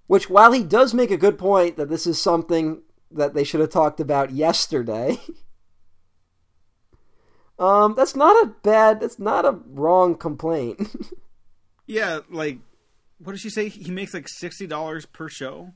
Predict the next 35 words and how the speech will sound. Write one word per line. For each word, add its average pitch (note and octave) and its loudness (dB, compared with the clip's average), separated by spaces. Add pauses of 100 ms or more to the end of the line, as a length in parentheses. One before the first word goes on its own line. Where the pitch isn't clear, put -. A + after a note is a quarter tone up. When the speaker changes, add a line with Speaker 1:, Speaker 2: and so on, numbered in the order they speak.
(160)
Speaker 2:
Or F3 0
Speaker 1:
Yeah, F3 4
Speaker 2:
something? D3+ -4
Speaker 1:
and D#3 0
he, D3 -4 (160)
and D#3 0
he, D#3 -2
doesn't F3+ -2
he F3 0
live D#3 2
in D#3+ 0
his C#3 -4
brother's C3 -6
basement? E3 -6 (640)
Speaker 2:
His C#3 -16
sister's F3 -10
basement. C3 -10
Speaker 1:
His - -6
sister's D#3+ -4
basement. F#2 -10 (640)
Speaker 2:
Yeah, C3 -6
and, D3+ -10
Speaker 1:
And C#3+ -6
Speaker 2:
like, G#2+ -10 (840)
that's, D3 -12 (260)
yeah, A3 -2
that's - -8
a A#3+ -8
genuine D#3 -8
pause C3+ -6
for B2+ -14
concern. A2 -16
<laughs> - -18
Speaker 1:
Yeah, E3+ 0
like, E3+ -2